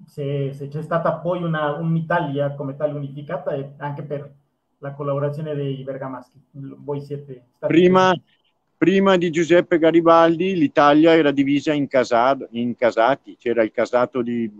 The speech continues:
Speaker 2: di Napoli, il casato di Roma, il casato di Venezia, il casato di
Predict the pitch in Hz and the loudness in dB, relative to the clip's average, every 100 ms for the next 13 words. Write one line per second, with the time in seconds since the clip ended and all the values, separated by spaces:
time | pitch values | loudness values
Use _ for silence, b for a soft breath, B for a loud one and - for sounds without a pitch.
0 | 98 98 110 110 107 104 98 98 98 117 | -18 -12 -8 -6 -6 -6 -6 -8 0 2
1 | 123 - 131 131 123 107 101 107 113 107 | 2 2 0 0 0 -2 0 -2 -2 0
2 | 113 127 123 127 123 113 110 104 107 117 | 4 4 4 0 -2 -4 -4 0 0 -2
3 | 110 110 107 110 117 127 - 135 127 117 | -2 -2 -2 -2 0 -2 -2 2 2 2
4 | - 101 107 - 107 107 107 | -2 0 -2 -2 -2 0 -2